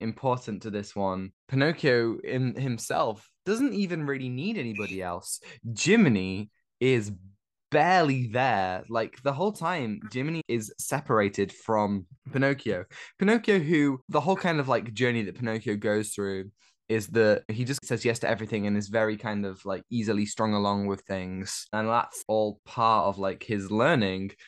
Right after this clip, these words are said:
But in this, pretty much, like, after he does the puppet show with Stromboli, he just has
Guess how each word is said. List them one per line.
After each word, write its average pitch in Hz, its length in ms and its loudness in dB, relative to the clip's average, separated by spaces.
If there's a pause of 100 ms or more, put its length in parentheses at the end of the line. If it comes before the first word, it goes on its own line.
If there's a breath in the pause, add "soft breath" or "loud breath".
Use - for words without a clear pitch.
(140 loud breath)
But 170 120 4
in 170 100 4
this, 208 380 2 (100)
pretty 160 160 2
much, 190 240 2 (100)
like, 127 140 2
after 127 300 2
he 127 100 0
does 110 180 -4
the - 60 -14
puppet 123 260 -6
show 101 200 2
with 101 100 -2
Stromboli, 101 720 0 (280 loud breath)
he 160 140 0
just 156 160 -2
has 120 460 2